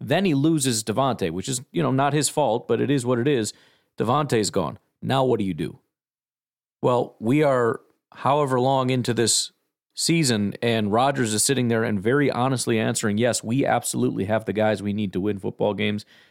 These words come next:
the complementary skill sets, the explosiveness, the route running, all that. It's all there for us."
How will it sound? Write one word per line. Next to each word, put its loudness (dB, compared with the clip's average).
the -8
complementary 0
skill 0
sets, -2
the 0
explosiveness, 0
the -4
route 0
running, 0
all 0
that. 0
It's -2
all 0
there 2
for -4
us." -16